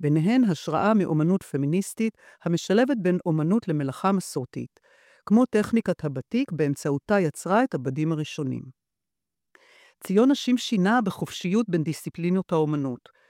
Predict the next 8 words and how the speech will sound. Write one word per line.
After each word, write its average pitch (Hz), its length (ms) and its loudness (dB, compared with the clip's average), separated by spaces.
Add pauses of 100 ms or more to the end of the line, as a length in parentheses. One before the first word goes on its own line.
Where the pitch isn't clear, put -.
(220)
כאשר 190 340 0
דימויים 165 600 2
ומוטיבים 247 760 0
מהדהדים 156 720 -2
ביניהן. 156 460 -2 (680)
מכאן 269 380 2
מעוצבים, 226 600 0
למשל, 226 580 0